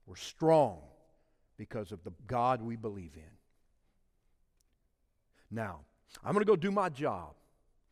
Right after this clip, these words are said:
and we're gonna kick Oklahoma around. That's what he said. And then I'm gonna come home, and we're gonna stand together,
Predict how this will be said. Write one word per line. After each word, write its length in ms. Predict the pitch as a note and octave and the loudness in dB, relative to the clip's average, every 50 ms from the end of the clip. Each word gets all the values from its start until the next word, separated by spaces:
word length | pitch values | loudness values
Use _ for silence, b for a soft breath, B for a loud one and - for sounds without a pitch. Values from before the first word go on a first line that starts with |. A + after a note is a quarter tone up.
| _ _ _ _ _ _ _ _ _ _ _ _ _ _ _ _ _ _ _ | _ _ _ _ _ _ _ _ _ _ _ _ _ _ _ _ _ _ _
and 120 | - G#2 F#2+ | -16 -12 -8
we're 140 | G#2 C3+ E3 | -2 0 2
gonna 160 | F#3+ E3+ C#3 | 2 2 0
kick 360 | - - - F#3+ - - - - - | 2 2 4 4 4 2 -4 -2 0
Oklahoma 540 | E3 E3 D3 D3 C3+ C3 D3 C3 A#2+ A#2 A2 | 0 0 2 0 -2 0 0 0 -2 -2 -4
around. 360 | G2+ G2 G2 F#2+ F#2 D#2+ E2+ | -4 -6 -8 -8 -10 -10 -10
That's 160 | G2+ A2 - | -12 -10 -8
what 140 | B2 A2+ A2 | -6 -6 -6
he 60 | A2+ | -6
said. 340 | G#2 - - - E2 C2+ C#2 - _ _ _ _ _ _ _ _ _ _ _ _ _ b b b b b b b b b b b b b _ _ - | -8 -8 -8 -10 -10 -12 -16 -20 _ _ _ _ _ _ _ _ _ _ _ _ _ b b b b b b b b b b b b b _ _ -16
And 100 | G#2 F#2+ | -12 -10
then 100 | F2+ G2 | -6 -4
I'm 80 | A2+ B2+ | -4 -4
gonna 140 | B2+ B2+ | -4 -6
come 180 | - - C3 A#2 | -8 -8 -8 -8
home, 240 | G#2 B2 G#2 F2 D2 C2+ - _ _ _ _ _ _ _ _ _ _ _ _ _ _ _ _ _ _ _ _ _ _ _ _ _ _ _ _ _ _ _ _ _ _ _ _ _ _ - | -6 -8 -10 -10 -12 -18 -20 _ _ _ _ _ _ _ _ _ _ _ _ _ _ _ _ _ _ _ _ _ _ _ _ _ _ _ _ _ _ _ _ _ _ _ _ _ _ -18
and 80 | G2 F#2 | -14 -12
we're 100 | G2+ G#2+ | -12 -12
gonna 140 | G2+ F#2 | -12 -12
stand 440 | - - - - A#2 A2 A2 G#2 F#2+ | -14 -12 -10 -8 -6 -6 -6 -8 -10
together, 500 | - G#2+ G2+ A2 G#2 F#2+ E2 F2+ F2 D2+ | -12 -12 -10 -8 -8 -8 -10 -14 -18 -20